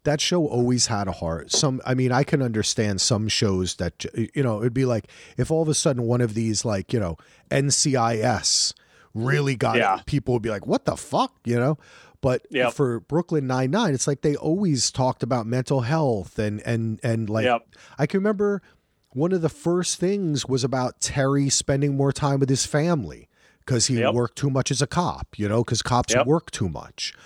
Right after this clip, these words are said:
Speaker 1: And that's,
Speaker 2: Mm-hmm.
Speaker 1: that is connected to the whole George Floyd, you know, issue
Speaker 2: Yeah.
Speaker 1: of police office. You know, if we wanna be open and honest about a situation, we have to say poli-, you can get mad and you can also be empathetic. So you hu-, these are human beings.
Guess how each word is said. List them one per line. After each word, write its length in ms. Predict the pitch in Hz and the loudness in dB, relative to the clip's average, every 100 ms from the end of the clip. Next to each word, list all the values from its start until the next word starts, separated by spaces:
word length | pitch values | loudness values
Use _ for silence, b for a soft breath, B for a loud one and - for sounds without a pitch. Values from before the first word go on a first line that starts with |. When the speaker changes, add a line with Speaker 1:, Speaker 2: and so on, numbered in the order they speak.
| B B B | B B B
Speaker 1:
And 200 | 127 139 | -4 0
that's, 340 | 180 139 190 | 0 0 -2
Speaker 2:
Mm-hmm. 100 | 160 | -2
Speaker 1:
that 280 | 143 175 214 | -2 0 0
is 140 | 180 | -2
connected 840 | - 208 208 247 - 277 208 98 - | 0 -2 0 0 -2 0 0 -2 -6
to 120 | 127 | -2
the 120 | 110 | 0
whole 400 | 107 127 110 101 | 2 2 2 0
George 440 | 95 - 113 104 - | -2 0 0 0 -4
Floyd, 680 | - 113 104 95 95 92 87 B B B B B - | -2 2 2 2 0 -4 -8 B B B B B -10
you 160 | 135 123 | -2 0
know, 240 | 104 95 - | 0 -2 0
issue 180 | 131 127 139 107 | 0 2 2 0
Speaker 2:
Yeah. 60 | |
Speaker 1:
of 120 | 101 - | -2 -4
police 440 | 113 107 110 - | -4 -2 0 0
office. 420 | 98 95 - 92 - | 0 0 -2 -2 0
You 140 | 117 | 0
know, 100 | 139 | 0
if 120 | 135 139 | 0 0
we 60 | |
wanna 280 | 131 143 170 | 0 2 0
be 400 | 139 151 156 156 b b b b b | 2 0 0 -2 b b b b b
open 340 | 135 170 175 147 | -2 0 2 0
and 120 | 123 | 0
honest 440 | 113 131 170 139 - | 0 0 2 0 0
about 260 | 101 113 113 | 0 2 2
a 40 | |
situation, 640 | - 120 - 117 156 - 110 | 2 0 0 0 0 0 0
we 60 | |
have 140 | 131 - | 0 -2
to 100 | 113 | -4
say 220 | - 151 | 0 0
poli-, 360 | - 123 123 - B B B | 0 -2 -2 -6 B B B
you 100 | 131 | -4
can 220 | 156 151 120 | -2 -2 0
get 240 | 143 - | -2 0
mad 420 | 117 170 170 170 - | 0 2 2 0 -2
and 120 | 123 | -4
you 80 | 135 | 0
can 140 | 135 | 2
also 300 | 151 - 143 | 2 2 0
be 140 | 123 113 | 0 -2
empathetic. 600 | 123 113 - 165 180 - | -2 -2 0 0 0 -2
So 120 | 123 | -2
you 160 | 117 131 | -2 -2
hu-, 280 | - 160 | 0 -2
these 220 | 135 160 151 | 0 0 0
are 60 | |
human 380 | 139 156 139 123 | 0 0 2 0
beings. 640 | 135 233 90 65 85 - | 2 0 0 -6 -8 -8